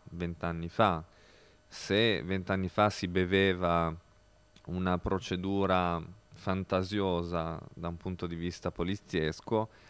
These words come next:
adesso è capace di dirti, "Eh no, questa cosa qui il poliziotto non la può fare."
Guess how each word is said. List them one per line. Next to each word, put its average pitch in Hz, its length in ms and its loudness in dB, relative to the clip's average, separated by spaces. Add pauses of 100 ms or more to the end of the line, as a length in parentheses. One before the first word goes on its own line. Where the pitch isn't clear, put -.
(180)
adesso 98 600 0
è 101 60 2
capace 90 420 0
di 104 140 -4
dirti, 92 680 -2
"Eh 87 140 -4
no, 87 320 -2
questa 87 320 -6
cosa 95 280 -2
qui 87 380 -4
il 95 100 -10
poliziotto 90 600 -4
non 92 140 -2
la 80 80 0
può - 140 -6
fare." 85 540 4